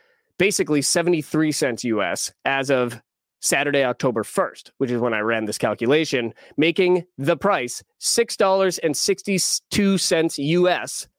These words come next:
per gallon. So that is the comparative mark. We are paying here in Canada six dollars and sixty-two cents per gallon.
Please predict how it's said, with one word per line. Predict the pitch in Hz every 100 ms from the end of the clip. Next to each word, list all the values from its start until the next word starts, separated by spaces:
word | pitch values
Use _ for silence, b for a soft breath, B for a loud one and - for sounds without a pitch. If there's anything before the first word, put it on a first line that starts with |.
| _
per | - 156
gallon. | 135 101 76 55 _ _ _ B B B B B B
So | 160 156
that | 151 202 214 -
is | 170 147
the | 156
comparative | 151 131 143 139 135
mark. | 120 95 - - _ _ -
We | 131 185 226 247
are | 233
paying | 202 190 127 107 120 165 -
here | - 170
in | 190 180
Canada | 185 156 90 104 196 B B B
six | - - - 262 - -
dollars | 139 196 196 208 180
and | 151
sixty-two | - - 220 - 208 - 196 190
cents | - 160 -
per | - 143
gallon. | 110 101 80